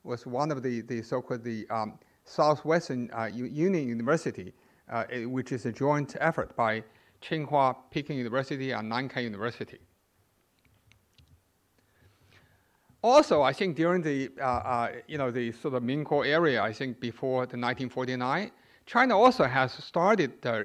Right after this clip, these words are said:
its research, uh, institutions. Academic Sinica was established in June nineteen twenty-eight with, uh, Mister Tsai Yuen-pei serving as the president,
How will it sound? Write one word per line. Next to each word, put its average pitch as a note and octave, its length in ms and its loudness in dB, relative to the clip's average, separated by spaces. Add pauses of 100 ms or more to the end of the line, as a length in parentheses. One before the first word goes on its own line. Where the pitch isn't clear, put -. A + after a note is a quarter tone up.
(120)
its C3+ 220 -10
research, C#3+ 600 -2
uh, A2+ 260 -2
institutions. C3 840 -6 (560)
Academic C#3+ 500 2
Sinica F#3 480 0
was A2 200 -6
established D#3 500 -2
in A#2+ 140 -4
June D#3 400 -4 (340)
nineteen C#3 320 0
twenty-eight D3 640 -4 (400)
with, A#2+ 240 -8
uh, B2 100 -2
Mister B2 260 -8
Tsai D3 220 0
Yuen-pei A#2+ 440 -4
serving D#3 420 -2
as A#2 120 -4
the A#2 80 -6
president, C#3 580 -4